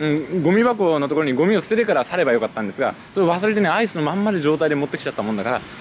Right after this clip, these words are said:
あの、今ゴミを携えて一緒にこの、えー、城崎温泉をゴミと散歩しているというわけです。あ、ゴミというのはあの、中村さんのことじゃないですからね。ここにあるこんなことですよ。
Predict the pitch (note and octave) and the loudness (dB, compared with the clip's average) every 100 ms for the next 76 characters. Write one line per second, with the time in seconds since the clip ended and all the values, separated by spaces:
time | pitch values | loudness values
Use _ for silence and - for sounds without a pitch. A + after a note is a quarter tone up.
0 | - E3+ G3+ A#2+ C#3+ G3 G3 C#3 D#3 F3 | -6 0 0 2 2 2 0 -2 -4 -2
1 | F3 D#3+ F3 C3 - F3 G3 D#3 C#3+ C3 | -2 0 -2 -4 -4 -2 -2 0 0 0
2 | B2+ C#3 B2+ A#2+ C3+ - D#3 D3+ C#3 C#3 | -2 -2 -2 -2 -4 -2 -2 -2 -2 -2
3 | B2 A2 G#2 G#2+ C3+ F#3 C3 A2+ A#2 B2 | -2 0 0 0 0 0 0 0 -2 -2
4 | A#2+ A2 G#2+ F#2+ F2 F#2+ - - A#2 A#2+ | 0 0 0 0 -2 -4 -8 -8 -4 0
5 | F#3 G#3+ D#3 A#2+ A2+ B2 E3 A3 A3+ A3+ | 2 2 2 0 0 -2 0 0 0 -2
6 | G#3+ F#3 C3+ B2 G2 G#2 C#3 C3 C3+ E3 | -2 -2 -2 -2 -2 -4 -6 -6 -4 -2
7 | A#2+ C#3 B2+ A#2 G2+ E2 | -2 -2 -4 -2 -2 -2